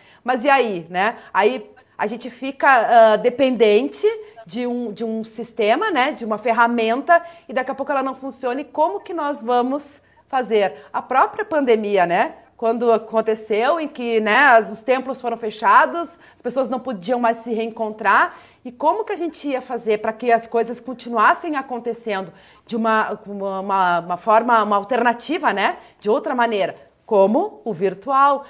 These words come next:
né? E eu acho que a, a própria pandemia também trouxe isso, né? As pessoas se comunicarem mais de forma virtual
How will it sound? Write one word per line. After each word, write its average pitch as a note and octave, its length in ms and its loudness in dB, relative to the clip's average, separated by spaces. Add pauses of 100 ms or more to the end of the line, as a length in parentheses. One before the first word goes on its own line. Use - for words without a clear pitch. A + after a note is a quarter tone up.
(140)
né? G3 180 -2
E - 20 0
eu G#3+ 80 0
acho - 200 -2
que D4 120 -4
a, C4+ 140 2
a A#3+ 240 -4
própria C4+ 300 -10
pandemia D4+ 480 -8
também B3 200 -10
trouxe A3 380 -12
isso, G#3 260 -12
né? E3+ 200 -8 (200)
As G#3 140 -14
pessoas C4+ 260 -4
se D4+ 100 -12
comunicarem A#3 580 -6
mais F#3 560 -4
de A#3 100 -14
forma G#3+ 300 -2
virtual G#3 560 0